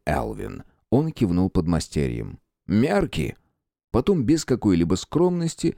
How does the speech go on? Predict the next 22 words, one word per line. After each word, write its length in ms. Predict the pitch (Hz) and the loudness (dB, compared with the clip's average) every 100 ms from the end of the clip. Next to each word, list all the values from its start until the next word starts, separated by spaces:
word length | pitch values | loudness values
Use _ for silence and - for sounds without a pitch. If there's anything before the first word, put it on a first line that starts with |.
| _ | _
он 180 | 110 120 | -2 0
копался 460 | 123 139 160 - 85 | 0 0 0 0 0
в 60 | |
моем 280 | 82 76 76 | 0 0 0
гардеробе, 640 | 90 85 104 151 156 139 - _ | -2 2 2 2 2 -2 -4 _
его 260 | 90 127 190 | -2 2 2
подмастерья 640 | - 95 90 - 92 69 | 2 0 0 0 0 0
суетились 540 | 67 92 87 95 71 73 | 0 2 2 2 -2 0
вокруг 340 | 76 85 - | -2 -2 -4
меня, 380 | 80 85 143 139 - - | -2 0 0 -2 -6 -2
а 120 | 95 | 0
Рай 220 | 107 85 | 2 0
с 160 | - - | -2 -2
Ори 340 | 95 143 160 143 _ | 2 4 4 0 _
замерли 540 | 90 92 113 120 107 104 | -2 0 2 2 2 2
у 100 | 92 | 0
стены. 460 | - 82 58 52 _ _ _ _ - | -2 -2 -2 -8 _ _ _ _ 2
У 60 | 131 | 4
Рая 260 | 180 180 | 4 4
лицо 380 | 127 120 - 208 | 4 2 2 0
было, 240 | 95 80 65 | 4 2 0
словно 400 | - 123 117 | 0 2 2